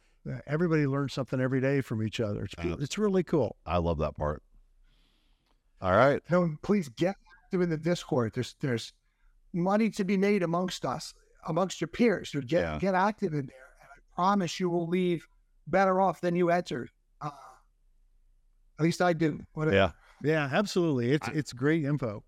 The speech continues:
Speaker 2: I love the Discord. Actually, I, I look at a lot of Discords. I mean, I, I mean, there's a lot to talk about. We'll make that a discussion for the next show.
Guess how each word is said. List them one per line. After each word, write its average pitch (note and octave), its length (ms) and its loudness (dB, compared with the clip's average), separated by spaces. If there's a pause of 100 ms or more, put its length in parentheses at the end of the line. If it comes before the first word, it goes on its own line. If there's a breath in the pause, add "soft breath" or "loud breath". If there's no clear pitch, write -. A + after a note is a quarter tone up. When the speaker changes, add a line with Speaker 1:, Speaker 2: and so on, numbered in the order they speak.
Speaker 2:
I D3 120 2
love G#2 240 6
the F2 100 2
Discord. E2 540 2
Actually, F2+ 320 0
I, F#2+ 240 0
I - 20 2
look A#2 160 4
at F2 60 0
a E2+ 40 2
lot F2 200 2
of D#2+ 100 0
Discords. D#2+ 580 -2
I E2+ 80 -2
mean, F2 220 -2
I, D#2+ 160 -4 (720)
I C3 40 0
mean, C#3+ 200 4
there's C3 180 2
a B2 40 4
lot A2 180 4
to F#2 60 -2
talk F2 180 2
about. E2 260 2
We'll A2+ 80 -2
make C#3+ 180 0
that G2+ 140 0
a E2 160 -2 (220)
discussion - 420 -4
for F2+ 80 -6
the E2+ 80 -2
next E2+ 220 -8
show. F#2 240 -10